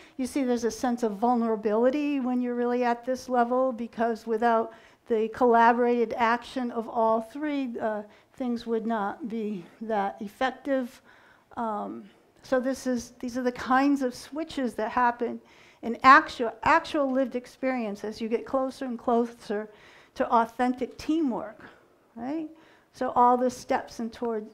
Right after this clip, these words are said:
getting to that. And then you have things like teams of teams and, and scaled agility. Now I wanna,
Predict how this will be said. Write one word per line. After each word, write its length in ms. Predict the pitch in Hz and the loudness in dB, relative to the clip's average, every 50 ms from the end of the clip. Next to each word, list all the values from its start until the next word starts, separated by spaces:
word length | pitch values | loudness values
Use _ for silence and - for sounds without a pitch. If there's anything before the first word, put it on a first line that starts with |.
| _ - - | _ -20 -8
getting 320 | 208 226 226 226 233 233 233 | -4 -4 -2 -2 -4 -6 -8
to 140 | - 220 208 | -8 -10 -12
that. 320 | 202 202 202 190 196 - _ _ _ _ _ _ _ _ _ - - - _ - | -10 -12 -14 -14 -16 -18 _ _ _ _ _ _ _ _ _ -20 -20 -18 _ 2
And 100 | 302 320 | 4 6
then 120 | 330 320 | 6 6
you 80 | 320 311 | 6 6
have 240 | 294 277 277 277 | 6 6 4 2
things 340 | - 277 262 254 254 240 - | -2 -4 -2 -2 -2 -2 2
like 220 | 240 233 233 226 - | 2 2 2 0 0
teams 360 | - 320 339 370 349 320 - | 0 0 4 4 4 2 2
of 140 | 254 240 - | -2 -4 -4
teams 380 | - 262 254 240 233 226 233 | -4 -4 -2 -2 -2 -2 -4
and, 200 | 233 226 240 247 - | -6 -8 -8 -6 -4
and 160 | 262 254 254 247 | 0 0 0 -2
scaled 420 | - - 277 269 262 254 254 247 | -2 2 4 6 6 6 6 4
agility. 640 | 240 233 240 311 320 302 277 262 247 233 220 214 214 - - - - _ | 2 2 4 4 6 6 6 6 6 2 0 -2 -6 -12 -20 -20 -8 _
Now 80 | 294 294 | 4 4
I 40 | 320 | 6
wanna, 220 | 349 415 440 466 | 6 6 4 4